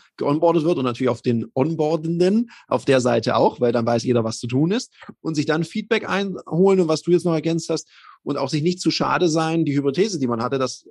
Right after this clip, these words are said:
so Onboarding funktioniert, auch mal über den Haufen zu werfen und sagen, "Okay, ich merke, an der Stelle haben wir immer wieder ein ähnliches Problem, lass uns das neu denken." Also auch mal sich selber in Frage stellen, weil es wäre ja ein leichtes zu sagen,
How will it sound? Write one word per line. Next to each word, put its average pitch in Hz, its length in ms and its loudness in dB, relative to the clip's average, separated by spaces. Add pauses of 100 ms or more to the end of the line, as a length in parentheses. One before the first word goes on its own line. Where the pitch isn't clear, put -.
so 151 360 4
Onboarding 131 440 2
funktioniert, 135 500 -4
auch 131 100 -2
mal 127 140 0
über 123 100 0
den 113 80 0
Haufen 131 240 -4
zu 151 120 -6
werfen 143 240 0
und 131 80 -2
sagen, 131 340 0 (220)
"Okay, 147 200 -4
ich - 160 0
merke, 147 280 -4
an 139 80 -4
der 143 140 0
Stelle 175 300 0
haben 143 160 -2
wir 135 80 0
immer 156 160 0
wieder 143 120 0
ein 123 80 -4
ähnliches 139 340 -4
Problem, 180 420 0 (240)
lass 139 180 0
uns 131 100 -8
das 139 120 -4
neu 147 180 -2
denken." 185 440 -2
Also 131 180 2
auch 135 80 0
mal 143 140 2
sich 127 120 2
selber 160 300 4
in 135 80 -2
Frage 120 340 0
stellen, 143 420 0
weil 131 200 0
es 127 140 -12
wäre 135 120 2
ja 131 40 0
ein 127 80 -2
leichtes 135 360 0
zu 139 120 -12
sagen, 131 360 -2